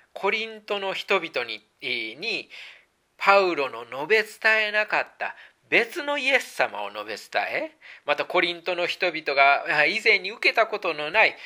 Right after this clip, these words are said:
異なった霊や、また受け入れたことのない異なった福音を、えー、受け入れさせるものであったからですね。この人たちが。えー、ここには詳細が記されていないので、はっきりということは困難です。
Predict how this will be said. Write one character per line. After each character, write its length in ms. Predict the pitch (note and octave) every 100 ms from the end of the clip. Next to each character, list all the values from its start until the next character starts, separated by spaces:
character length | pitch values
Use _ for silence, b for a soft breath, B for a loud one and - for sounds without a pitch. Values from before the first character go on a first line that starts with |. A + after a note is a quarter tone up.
| B B -
異 380 | G#3 A3 C4+
な 120 | C4+ C4
っ 80 | -
た 160 | C#3 A#2
霊 300 | A2 G#2 G2
や、 240 | B2+ D#4 - B
ま 120 | B2
た 100 | A2+
受 160 | A2 D3
け 220 | - G3
入 120 | G3
れ 60 | F#3+
た 140 | F3+
こ 120 | F3 -
と 140 | F3
の 160 | D#3+ D#3+
な 160 | G#3
い 80 | D#3 B B -
異 360 | A3+ B3 B3+
な 120 | B3+
っ 60 | B3 _ -
た 160 | -
福 320 | - - -
音 560 | C4+ B3+ A#3+ A3+ C4+ G#3+
を、 100 | - B B -
え 440 | C3 A#2 A2 G#2+ D#3+
ー、 40 |
受 360 | - E3+ D#3+ D3
け 20 |
入 100 | C#3+
れ 260 | C#3+ C#3 -
さ 160 | - -
せ 180 | - F3
る 80 | B2+
も 160 | B2+
の 160 | D#3 D#3+
で 140 | A2+
あ 60 | A#2+
っ 40 | -
た 100 | G2
か 120 | -
ら 100 | C2
で 100 | -
す 100 | -
ね。 220 | G#3+ D#4+ _ _
こ 140 | -
の 100 | C3
人 220 | A2 - A2
た 120 | -
ち 160 | -
が。 60 | - - - _ _ _ _ _ _ _ _ _ - - B B B
え 120 | F3
ー、 60 | E3
こ 120 | G3+
こ 120 | D4+
に 100 | D4
は 60 | B3
詳 240 | F#3 C4+
細 200 | D4 C4+
が 100 | B3
記 240 | - C4 A#3+
さ 140 | C4+
れ 80 | B3
て 140 | G3+
い 100 | C#3+
な 120 | C#3+ B2+
い 40 |
の 120 | G#2
で、 80 | G2
は 180 | - A#3+
っ 120 | A#3+
き 100 | -
り 120 | C4 -
と 80 |
い 100 | - -
う 60 |
こ 120 | F3+
と 80 | F3+
は 100 | C#3+
困 260 | - E3+ C#3+
難 200 | G#2+ -
で 80 | -
す。 180 | -